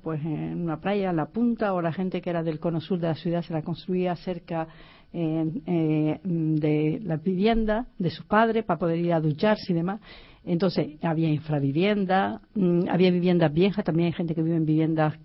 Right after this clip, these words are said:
que no tiene condiciones. Hay personas que, aunque tenga una vivienda aparentemente digna, no puede pagar el alquiler porque se encuentra en una situación de paro. Entonces, eh,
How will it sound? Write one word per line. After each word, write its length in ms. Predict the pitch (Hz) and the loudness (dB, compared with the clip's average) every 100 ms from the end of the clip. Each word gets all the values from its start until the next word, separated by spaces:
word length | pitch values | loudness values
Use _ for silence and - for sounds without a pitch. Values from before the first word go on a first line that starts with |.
| - - | -20 -8
que 100 | 165 | -4
no 100 | 156 | -2
tiene 140 | 156 | -2
condiciones. 560 | 151 143 143 196 202 202 - - _ | -2 -2 -4 -6 -4 -6 -12 -20 _
Hay 160 | 196 196 | -2 2
personas 500 | 214 - 214 214 175 | 2 2 0 0 -2
que, 140 | 185 | 0
aunque 320 | 170 160 170 | 0 2 0
tenga 180 | 160 180 | -2 0
una 140 | 185 175 | 0 0
vivienda 520 | 175 190 175 147 - | 2 2 2 0 -2
aparentemente 800 | 185 175 165 170 175 170 170 160 | -2 0 0 0 -2 -2 0 0
digna, 400 | 170 185 160 143 - - - - - | 0 0 0 -2 -8 -20 -20 -20 -4
no 300 | 175 190 202 | 2 2 2
puede 260 | 214 202 170 | 2 2 2
pagar 300 | 156 160 160 | 2 2 2
el 80 | |
alquiler 420 | 156 156 165 185 190 | 0 0 0 0 0
porque 200 | 160 - | -8 -6
se 100 | 160 | -6
encuentra 340 | 147 165 165 | -4 -4 -2
en 60 | 160 | -2
una 140 | 151 | -2
situación 360 | 156 - 135 160 | -4 -8 -6 -4
de 80 | 147 | -6
paro. 360 | 185 202 190 190 - - - - - - | -6 -6 -6 -8 -18 -20 -20 -20 -20 -8
Entonces, 560 | - 160 185 185 208 - | -4 0 0 2 2 2
eh, 480 | - 175 165 160 | 2 4 6 4